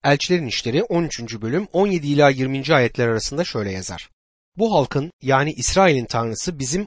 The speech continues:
atalarımızı seçti ve Mısır'da gurbette yaşadıkları süre içinde onları büyük bir ulus yaptı. Sonra güçlü eliyle onları oradan çıkardı. Çölde yaklaşık kırk yıl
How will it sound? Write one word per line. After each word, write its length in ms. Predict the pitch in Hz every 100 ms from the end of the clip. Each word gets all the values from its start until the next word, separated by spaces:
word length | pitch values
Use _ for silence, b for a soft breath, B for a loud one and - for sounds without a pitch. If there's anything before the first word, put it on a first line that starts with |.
| -
atalarımızı 540 | 131 147 123 120 165
seçti 540 | - 110 - - 175 208 _ _ -
ve 60 | 151
Mısır'da 560 | 185 226 127 107 127 - _ _
gurbette 460 | 151 147 151 180 226
yaşadıkları 540 | 160 151 135 - 117
süre 220 | - 160
içinde 440 | 147 - 107 139 185
onları 440 | 139 135 139 175 143
büyük 280 | 170 214 185
bir 180 | 202 185
ulus 320 | 143 117 -
yaptı. 340 | 107 95 - - _ _ _
Sonra 400 | - 220 170 123
güçlü 360 | 165 135 - 208
eliyle 340 | 117 101 113
onları 480 | 175 143 127 117 175 -
oradan 380 | 165 120 120 160
çıkardı. 520 | - - 101 - 85 _ _ _ _ -
Çölde 300 | 165 151 180
yaklaşık 520 | 123 - 110 180 -
kırk 280 | 240 - 151
yıl 200 | 165